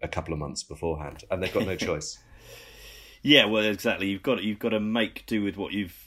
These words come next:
Speaker 2: got, haven't you? Um, <laughs> and, and certainly in the, uh, you know, for the, for the next few weeks, that means trying to, um,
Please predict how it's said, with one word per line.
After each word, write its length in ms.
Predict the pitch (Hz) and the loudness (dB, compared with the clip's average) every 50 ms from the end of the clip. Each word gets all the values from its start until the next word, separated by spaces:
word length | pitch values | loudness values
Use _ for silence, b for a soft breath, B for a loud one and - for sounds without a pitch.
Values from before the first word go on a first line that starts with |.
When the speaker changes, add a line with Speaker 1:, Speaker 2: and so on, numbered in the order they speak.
| - - | -12 -4
Speaker 2:
got, 220 | - 113 90 69 73 | 0 0 0 0 2
haven't 240 | 113 110 104 101 95 | 0 0 2 2 2
you? 240 | 92 92 92 90 - | 2 2 2 0 2
Um, 480 | 101 104 107 107 107 107 113 120 131 127 - | 4 6 6 6 6 6 4 2 2 2 2
<laughs> 80 | - - | 2 4
and, 300 | 180 131 - 113 123 113 | 4 6 6 6 6 8
and 300 | 107 123 117 113 110 110 | 6 6 6 4 2 2
certainly 680 | - - - 78 101 98 - 135 110 101 104 101 101 98 | -2 -6 -4 -4 -2 0 2 2 2 4 2 2 2 0
in 500 | 87 - - 98 95 95 92 92 92 90 | -2 0 0 0 2 2 0 -2 -2 -2
the, 440 | 92 92 90 90 90 90 87 87 85 | 0 0 0 0 0 0 0 0 0
uh, 560 | 85 87 85 80 - 50 - - - - 78 76 - - 80 - - | 2 0 0 -2 -4 -8 -12 -16 -14 -12 -12 -12 -10 -12 -14 -10 -8
you 80 | 90 | -6
know, 100 | 95 85 | -6 -6
for 140 | 80 - 95 | -4 -6 -6
the, 100 | 90 82 | -6 -6
for 120 | - - | -4 -2
the 80 | 92 95 | 0 0
next 320 | 104 - - - - - | 0 -2 -4 -6 -6 -6
few 220 | - - 110 98 101 | -2 0 0 2 6
weeks, 280 | 127 131 120 117 - | 6 4 4 4 0
that 200 | - 120 101 - | 0 0 0 0
means 280 | 95 95 92 95 92 - | 0 -2 -2 -2 -4 -6
trying 300 | - - 110 98 92 87 | -4 0 2 2 2 2
to, 140 | 90 85 85 B B B B B B B B | 0 -2 -4 B B B B B B B B
um, 640 | - 85 80 80 80 80 82 82 85 87 85 - - | -2 0 0 0 0 -2 -2 -4 -4 -4 -4 -6 -8